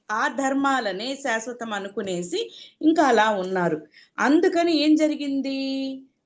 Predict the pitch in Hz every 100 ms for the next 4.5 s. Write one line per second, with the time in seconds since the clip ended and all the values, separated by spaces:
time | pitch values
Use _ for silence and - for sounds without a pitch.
0 | _ _ _ _ _ _ _ - - 339
1 | 370 392 370 359 359 359 349 349 254 240
2 | 262 302 311 247 302 247 202 220 285 330
3 | 349 330 294 294 294 _ _ _ _ 277
4 | 277 269 233 240 240